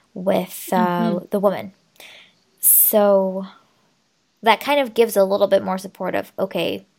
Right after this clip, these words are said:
Speaker 1: we've seen the fantasies and they've been debunked, so this is all now real. Like, the expectation or the, the conclusion we make is, okay, everything else we're seeing is probably real.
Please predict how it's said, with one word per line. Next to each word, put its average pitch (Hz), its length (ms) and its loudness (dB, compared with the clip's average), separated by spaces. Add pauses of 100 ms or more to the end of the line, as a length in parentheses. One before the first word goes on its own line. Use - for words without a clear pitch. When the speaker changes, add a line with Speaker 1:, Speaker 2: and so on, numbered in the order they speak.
(380)
Speaker 1:
we've 220 180 -4
seen 214 260 -4
the 196 60 -2
fantasies 180 600 -6
and 180 240 -12 (200)
they've 190 160 -6
been 202 140 -6
debunked, - 460 -14
so - 380 -10 (1160)
this 208 220 2
is 190 120 -4
all 175 180 0
now - 400 -4
real. 71 320 -4
Like, 214 160 2
the 202 140 2
expectation 196 760 -4
or 185 140 -6
the, 180 500 -4 (120)
the 185 360 -6 (380)
conclusion 196 520 -4
we 180 140 -8
make 175 260 -8
is, 190 240 -8
okay, 190 240 -10
everything 185 500 -12
else 175 240 -12
we're 196 60 -14
seeing 240 280 -12
is 226 120 -14
probably 226 400 -10
real. 269 300 -10